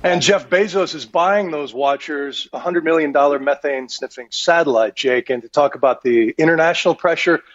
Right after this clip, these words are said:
France recently canceled a seven billion dollar deal. Their government there deciding that Texas natural gas is just too dirty for them to burn in good conscience.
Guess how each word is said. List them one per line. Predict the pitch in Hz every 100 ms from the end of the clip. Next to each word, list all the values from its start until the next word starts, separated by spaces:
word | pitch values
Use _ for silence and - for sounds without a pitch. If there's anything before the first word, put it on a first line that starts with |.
| - _
France | - 185 185 147 -
recently | 156 156 165 143
canceled | 135 - 190 220 - 156 139
a | 139
seven | - - 185 196 147
billion | 185 190 175
dollar | 160 165 156 135
deal. | 123 196 190
Their | 170 143
government | 143 160 151 139
there | 156 151
deciding | 127 165 151 147
that | 123 - _ _
Texas | - 180 170 180
natural | 160 156 151
gas | 135 117 113 - _ _ _ _ -
is | 120
just | 107 156 -
too | - 160
dirty | 113 147 139 113
for | -
them | 123 120
to | 123
burn | 110 127 131
in | 127
good | 123 123
conscience. | 127 135 - - -